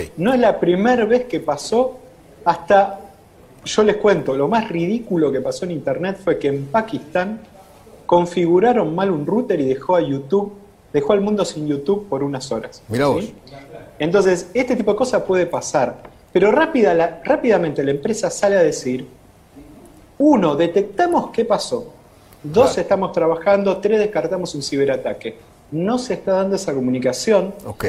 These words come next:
Speaker 1: ¿Y saben por qué puede ser que no estén detectando qué pasó? Por lo que quizás haya pasado solo sea producto de un ciberataque.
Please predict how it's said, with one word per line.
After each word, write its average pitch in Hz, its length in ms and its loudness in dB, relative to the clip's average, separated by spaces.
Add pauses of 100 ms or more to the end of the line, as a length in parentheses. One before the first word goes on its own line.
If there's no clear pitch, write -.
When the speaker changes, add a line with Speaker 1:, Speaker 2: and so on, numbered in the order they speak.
(140)
Speaker 1:
¿Y 196 80 0
saben 269 360 2
por 160 240 2
qué 262 140 2
puede 170 320 2
ser 202 320 0 (140)
que 151 120 -4
no 170 100 -2
estén 165 220 -4
detectando 131 600 -4
qué 147 100 -2
pasó? 180 420 -2 (720)
Por 156 200 4
lo 160 160 4
que 165 300 0 (300)
quizás 254 520 0
haya 202 320 2
pasado 185 580 2
solo 208 380 2
sea 185 340 -2
producto 147 420 -2
de 127 60 -2
un 127 100 -6
ciberataque. 117 640 -4